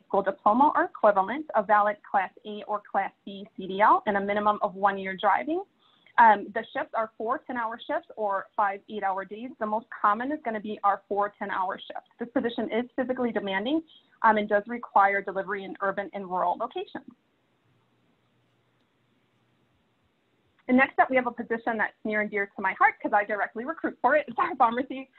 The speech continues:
uh, technician position. This is a great entry-level starting position. Um, this position is gonna focus on our fulfillment for customer products, inquiries, calls, and services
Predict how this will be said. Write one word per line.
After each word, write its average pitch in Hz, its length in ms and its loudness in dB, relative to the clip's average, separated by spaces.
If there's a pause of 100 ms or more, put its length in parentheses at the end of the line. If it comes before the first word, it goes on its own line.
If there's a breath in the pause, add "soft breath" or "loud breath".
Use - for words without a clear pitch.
(260 soft breath)
uh, 214 100 4
technician 220 500 0
position. 214 400 -4
This 226 160 -10
is 233 120 -10
a 208 80 -6
great 208 480 -10
entry-level 208 560 0
starting 196 320 2
position. 202 600 -2 (360 loud breath)
Um, 214 180 4
this 294 120 0
position 320 440 -2
is 226 100 -8
gonna 208 220 -2
focus 202 380 0
on 202 100 0
our 185 220 2
fulfillment 208 500 0 (160)
for 196 180 0
customer 208 380 -4 (100)
products, 202 380 4 (120)
inquiries, 208 500 -8 (100)
calls, 196 360 4
and 202 200 -14
services 269 480 -8